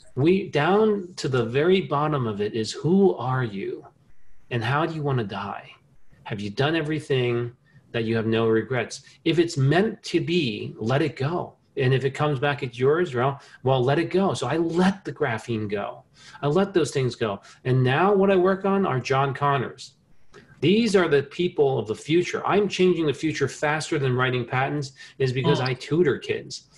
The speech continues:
Speaker 1: I let them, you know how I would do it? I have four hundred eighty-one kids I've tutored in two and a half years.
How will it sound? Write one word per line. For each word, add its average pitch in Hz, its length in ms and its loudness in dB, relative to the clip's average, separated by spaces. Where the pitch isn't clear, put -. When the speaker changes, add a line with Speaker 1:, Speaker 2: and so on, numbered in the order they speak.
Speaker 1:
I 147 200 2
let 156 400 0
them, 147 320 0
you 135 100 0
know 170 140 4
how 170 160 2
I 170 140 4
would 151 220 -2
do 170 180 6
it? 190 200 2
I 139 140 -4
have 139 200 -2
four 196 280 4
hundred 185 240 2
eighty-one 156 420 2
kids 143 260 0
I've 117 160 -2
tutored 117 360 0
in 101 120 -2
two 143 160 -2
and 143 80 0
a 139 40 0
half 135 260 -4
years. - 320 -6